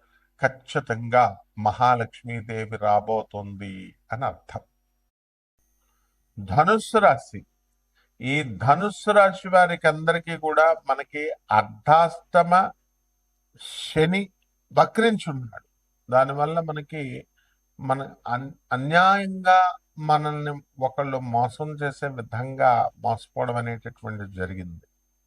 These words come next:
ఇక శని, ఆ, వక్రించున్నప్పటికీ కూడా గురుడు మిథున రాశిలో ఉన్నటువంటి కారణంగా ఏదో రకంగా ఈ యొక్క గురు దృష్టి వలన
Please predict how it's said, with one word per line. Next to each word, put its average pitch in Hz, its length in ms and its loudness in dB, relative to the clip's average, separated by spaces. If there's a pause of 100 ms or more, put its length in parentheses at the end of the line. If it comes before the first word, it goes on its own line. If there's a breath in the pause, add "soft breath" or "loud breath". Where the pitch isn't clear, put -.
(720 soft breath)
ఇక 123 120 -2 (420)
శని, 156 840 -4 (720)
ఆ, 123 60 2 (760)
వక్రించున్నప్పటికీ 175 1160 -4
కూడా 170 180 -4 (360)
గురుడు 202 420 -4 (540)
మిథున 165 380 2
రాశిలో 170 1000 4
ఉన్నటువంటి 147 760 -6 (140)
కారణంగా 139 640 2
ఏదో 139 380 0
రకంగా 143 520 2 (600)
ఈ 139 80 -4
యొక్క 135 300 -4 (600)
గురు 143 160 -4
దృష్టి 135 540 -10
వలన 135 680 0